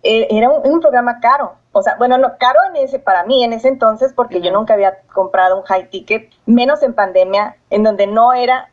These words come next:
Speaker 1: el mejor momento de hacerlo,
Speaker 2: <laughs>
Speaker 1: porque, o sea, nada que ver, lo que teníamos, pues, estaba destinado, pues, a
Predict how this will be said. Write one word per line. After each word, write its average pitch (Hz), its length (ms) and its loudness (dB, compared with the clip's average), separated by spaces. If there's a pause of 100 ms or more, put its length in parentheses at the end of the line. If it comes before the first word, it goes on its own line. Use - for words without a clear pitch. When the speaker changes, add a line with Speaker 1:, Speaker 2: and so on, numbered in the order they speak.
(120)
Speaker 1:
el 220 160 0
mejor 214 420 -2
momento 220 420 0
de 220 100 2
hacerlo, 202 440 0
Speaker 2:
<laughs> - 20 -12
Speaker 1:
porque, 185 420 -2 (380)
o 208 160 2
sea, 160 640 -2 (340)
nada 240 400 2
que 233 100 0
ver, 220 220 2
lo 247 140 -2
que 220 80 -8
teníamos, 190 500 2
pues, - 200 -12
estaba 170 300 0
destinado, 180 640 -2
pues, 190 160 -2
a 143 280 -2